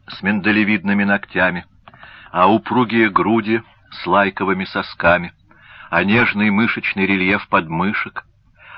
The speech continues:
а округлая дароносица живота, а эмалевая гладь ляжек. Но вот лона... Художник лишился вдохновения там, где оно всего нужнее.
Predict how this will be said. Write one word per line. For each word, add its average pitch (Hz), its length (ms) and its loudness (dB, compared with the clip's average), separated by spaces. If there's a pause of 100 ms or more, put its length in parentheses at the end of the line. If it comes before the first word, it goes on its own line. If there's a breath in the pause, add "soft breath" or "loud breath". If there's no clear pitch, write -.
а 90 140 4
округлая 98 640 0
дароносица 90 840 -2
живота, 85 720 2 (600 loud breath)
а 76 220 0
эмалевая 82 680 0
гладь 73 540 -4
ляжек. 80 680 -4 (840 soft breath)
Но 78 200 -4
вот 76 280 -6
лона... 76 600 -4 (1120 soft breath)
Художник 131 840 0
лишился 117 640 -2
вдохновения 110 840 0 (540 soft breath)
там, 135 280 4
где 107 240 0
оно 101 260 2
всего 98 380 -2
нужнее. 85 500 -6